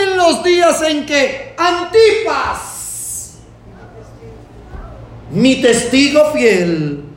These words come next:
fue muerto entre ustedes". Hermano, ¿va usted captando?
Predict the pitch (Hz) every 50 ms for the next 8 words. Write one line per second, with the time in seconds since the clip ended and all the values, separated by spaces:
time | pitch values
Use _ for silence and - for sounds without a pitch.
0 | - - - - - - - - - - - - - - 180 180 180 180 190 202
1 | 202 - - - 151 139 135 - - - - - - - - 123 - - - -
2 | - - - - - - - - - - - - - - - - - - - -
3 | - - - - - - - - - - - - - - - - - - - -
4 | - - - - - - - - - - - - - - - - - - - -
5 | - - - - - - - - - - - 185 233 269 277 277 262 247 247 240
6 | 247 277 269 269 277 277 - 254 262 269 269 285 285 285 -